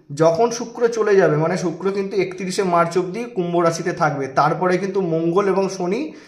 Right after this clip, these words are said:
শুধুমাত্র থাকবে একসাথে তেইশে এপ্রিল অবধি, তারপর মঙ্গল রাশি পরিবর্তন করবে। তো আমরা যদি দেখি একত্রিশে মার্চ, মানে এপ্রিলের এক তারিখ থেকে তেইশে এপ্রিল অবধি কিন্তু শনি মঙ্গল যোগটা থাকবে। এবার শনি মঙ্গল যোগের নেগেটিভিটি কি? শনি হচ্ছে সব থেকে স্লো মুভিং প্ল্যানেট, আর মঙ্গল হচ্ছে আমার এক্ষুনি চাই, এক্ষুনি করে নিতে হবে।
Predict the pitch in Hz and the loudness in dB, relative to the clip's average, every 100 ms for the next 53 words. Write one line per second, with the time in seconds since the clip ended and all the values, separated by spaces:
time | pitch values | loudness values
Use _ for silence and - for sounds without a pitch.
0 | - _ 180 190 196 190 196 185 175 170 | -20 _ -4 0 0 0 -2 0 0 0
1 | 226 190 - 196 226 - 170 165 190 185 | 0 0 -2 -4 -4 -2 -2 0 -2 -2
2 | 190 208 202 302 196 190 185 160 160 151 | -4 -4 -4 2 2 4 0 0 2 2
3 | 131 156 143 143 139 151 170 202 190 175 | 0 -2 -4 -4 -4 -6 -4 -4 -2 -4
4 | - - - 143 175 196 196 190 196 180 | -6 -18 -6 -2 2 2 2 2 2 0
5 | - 190 196 202 175 156 170 226 277 - | 0 -6 -2 2 2 2 2 0 -2 -10
6 | - - 156 160 202 214 185 - 214 196 | -16 -4 -4 -2 -2 4 4 4 -2 -4
7 | 190 202 - 175 180 196 185 214 202 190 | -4 -4 -2 -2 0 -2 -4 -2 -2 -2
8 | 208 202 180 180 247 311 - 180 185 185 | -4 -6 -4 -6 -8 -8 -6 -2 0 0
9 | 185 190 160 151 156 151 135 147 165 - | 2 2 0 -2 -2 -2 -2 -2 -4 -4
10 | 170 202 214 220 220 214 220 208 175 180 | -4 -2 -2 2 0 2 0 0 -2 -4
11 | 202 196 208 208 240 - - _ - 185 | -6 -8 -10 -12 -18 -20 -20 _ -6 -2
12 | 214 233 240 240 254 247 196 - - 214 | 0 2 0 0 -6 -4 -6 -6 -4 -4
13 | 190 170 165 190 190 208 190 202 226 226 | -4 0 2 4 2 0 -2 -2 -2 -2
14 | 185 156 165 175 190 196 196 208 170 156 | -2 -2 -2 0 -2 -2 -2 -2 -2 -4
15 | - 202 202 214 - 226 214 170 147 139 | -4 -4 -2 -4 -4 -4 -2 0 0 0
16 | 131 117 107 - | -2 -4 -8 -16